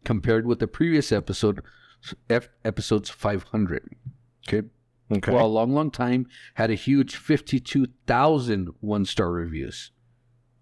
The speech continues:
Speaker 1: Okay. Says, uh, Storm, uh, Storm Reed, the actress who played Riley in Left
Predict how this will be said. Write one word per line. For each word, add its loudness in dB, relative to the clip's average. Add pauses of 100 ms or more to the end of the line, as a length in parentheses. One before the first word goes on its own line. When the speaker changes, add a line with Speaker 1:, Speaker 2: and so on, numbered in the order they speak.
(140)
Speaker 1:
Okay. -2 (1000)
Says, 0
uh, 4
Storm, 0 (260)
uh, 2
Storm 2
Reed, 0
the 2
actress 0
who 0
played 0
Riley 2 (200)
in 0
Left 0